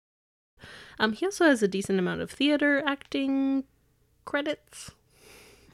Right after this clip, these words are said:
Need a, v-, a noun. <laughs> Oh, he has also done.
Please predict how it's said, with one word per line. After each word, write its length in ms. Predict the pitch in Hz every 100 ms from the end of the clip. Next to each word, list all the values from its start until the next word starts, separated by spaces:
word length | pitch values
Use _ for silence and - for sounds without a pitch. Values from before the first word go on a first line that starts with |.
| -
Need 240 | 190 180
a, 80 | 185
v-, 140 | 185 -
a 160 | 208
noun. 460 | 196 190 185 190 185 -
<laughs> 540 | 277 262 302 247 254 - -
Oh, 100 | 175
he 300 | 170 - 247
has 180 | 262 220
also 300 | 233 - 175
done. 380 | 190 180 -